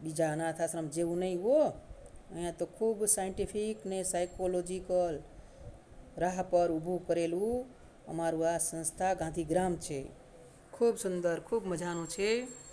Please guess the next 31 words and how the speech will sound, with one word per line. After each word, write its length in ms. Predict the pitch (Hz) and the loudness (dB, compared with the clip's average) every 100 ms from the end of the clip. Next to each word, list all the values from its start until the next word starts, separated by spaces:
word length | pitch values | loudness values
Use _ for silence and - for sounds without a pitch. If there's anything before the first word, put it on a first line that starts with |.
| - - - - - - | -18 -18 -16 -14 -12 -6
આ 140 | 165 | -2
વાત 260 | 160 165 165 | 0 0 -2
અહીંયા 240 | 165 170 | -4 -6
કરતાં 640 | 165 156 - 196 277 349 349 - - - - - | -6 -10 -2 0 2 0 -6 -14 -20 -20 -20 -4
બહુ 180 | 170 180 | 0 0
જ 60 | |
આનંદ 320 | 165 170 180 180 | 0 -2 0 0
અનુભવે 340 | 185 190 214 | 0 2 2
છે. 360 | 208 240 247 233 | 2 0 0 -2
બધા 280 | 170 165 | -2 0
વિભાગો 400 | 160 160 165 165 | 0 0 0 0
જોવા 280 | 160 160 165 | -2 0 0
જાય 180 | 160 175 | 0 -2
છે 160 | 180 220 | -2 -2
નાયક, 420 | 226 233 233 240 - - - - - | -2 0 -2 -4 -8 -20 -14 -14 -6
આ 80 | - | -2
બધાથી 320 | 160 165 160 | -2 -2 -4
પરિચિત 460 | 156 165 180 214 - | -4 -2 -2 -6 -2
થાય 140 | 226 | -2
છે 300 | 226 254 233 | 0 0 -2
અને 260 | 220 190 185 | -2 -2 -4
ખૂબ 300 | - 208 175 | 0 2 2
એને 120 | 170 | 0
ગમી 220 | 156 160 | -2 -2
જાય 180 | 151 147 | 0 -2
છે. 220 | 139 147 147 - - - - - | -4 -8 -10 -18 -20 -20 -12 -2
અત્યંત 520 | 190 190 214 208 202 | -2 2 2 2 0
સુંદર 440 | - 180 175 170 | 0 2 4 4
જગ્યા 400 | 156 156 160 160 | 2 0 2 2
છે 520 | 156 - 185 208 220 233 - - - | 2 0 2 2 2 -4 -12 -18 -6
આ 220 | 151 135 | -2 -2